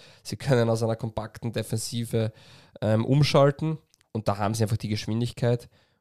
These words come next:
und wieder Ercan Kara richtig gut. Mm, er ist eigentlich Österreichs Antwort auf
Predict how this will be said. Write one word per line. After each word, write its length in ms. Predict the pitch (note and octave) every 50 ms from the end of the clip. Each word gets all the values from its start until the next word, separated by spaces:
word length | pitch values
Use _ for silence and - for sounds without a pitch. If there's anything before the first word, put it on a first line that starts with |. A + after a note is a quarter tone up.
| _ _ _ _
und 580 | - A2 G#2+ G#2 G#2 G2+ G2+ G#2 - - - - _ _
wieder 340 | _ - G#2+ A2 A#2+ A#2+ G#2+ G2+
Ercan 360 | G2+ G2+ G#2 - - B2 A2
Kara 360 | - G#2+ G#2 G2+ A#2 A#2+ A#2 G#2+
richtig 420 | G#2 A#2 A#2+ - - - A2+ -
gut. 400 | - - B2 B2 C3+ - - - - _ _ _ _ _ _ _
Mm, 380 | - G2 D#2 G2 G2 A#1+ C2 B1 - - - _ _ _ _ _ _ _ _ _ _ _ _ _
er 200 | - - - A2 A#2
ist 100 | A2+ - -
eigentlich 640 | G#2+ A2 A2 A#2+ C#3 C3 B2 - A#2+ A#2 A2+ - -
Österreichs 480 | - A2+ A#2 - - - A2+ A2 - -
Antwort 380 | - A2 A2+ A#2+ - A#2+ A2
auf 100 | G#2+ G#2